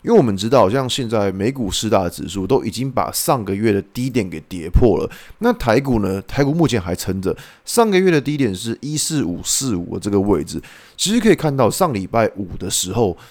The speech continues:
指数一直在守这个位置，一直守，一直守，一直守，就是破了就拉上来，破了就拉上来。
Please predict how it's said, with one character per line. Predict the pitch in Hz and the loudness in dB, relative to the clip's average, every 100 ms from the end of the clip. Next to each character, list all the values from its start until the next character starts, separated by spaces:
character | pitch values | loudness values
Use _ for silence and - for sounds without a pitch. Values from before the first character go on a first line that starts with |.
| - | -8
指 | - 113 | -4 -2
数 | 98 156 127 | -2 -2 -2
一 | - | 0
直 | 151 123 | -2 0
在 | 127 117 | 2 2
守 | - - 104 | 2 -2 -2
这 | 92 | 0
个 | 107 | 0
位 | 113 107 | 2 2
置， | 95 - | 0 -4
一 | 190 | -2
直 | 147 | -2
守， | - 123 110 | 0 0 0
一 | |
直 | 135 | -2
守， | 113 90 95 | -4 -4 -2
一 | |
直 | 107 | -2
守， | 90 85 | -4 -4
就 | |
是 | 135 170 - - _ _ _ - | -2 -4 -6 -20 _ _ _ 4
破 | - 160 107 | 8 8 8
了 | |
就 | 107 | 6
拉 | 120 113 117 | 4 2 2
上 | 117 | 0
来， | 87 | -2
破 | - 135 101 | 0 2 4
了 | 101 | 4
就 | |
拉 | 95 87 | 4 2
上 | 98 65 | 0 -6
来。 | 55 | -10